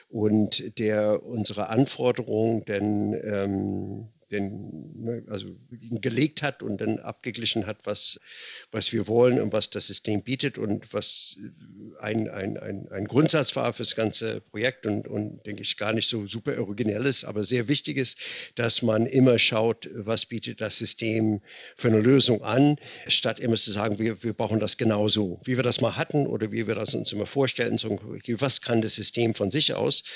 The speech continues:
und vielleicht ist das okay. Das heißt also, möglichst wenig verbiegen, möglichst wenig, ähm, immer, immer schauen, ob es eine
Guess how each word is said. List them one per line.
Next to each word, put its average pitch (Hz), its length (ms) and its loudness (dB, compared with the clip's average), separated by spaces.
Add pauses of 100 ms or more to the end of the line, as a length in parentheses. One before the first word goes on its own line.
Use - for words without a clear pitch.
(240)
und 110 100 0
vielleicht 113 380 0
ist 110 160 0
das 104 180 2
okay. 87 320 -8
Das - 220 0
heißt 110 180 0
also, 113 180 0
möglichst 107 400 0
wenig 110 340 0
verbiegen, 131 520 2
möglichst 110 340 -2
wenig, 104 460 -2
ähm, 101 380 -2 (440)
immer, 127 240 4
immer 117 200 4
schauen, 107 380 2
ob 95 160 -8
es - 200 0
eine 95 500 0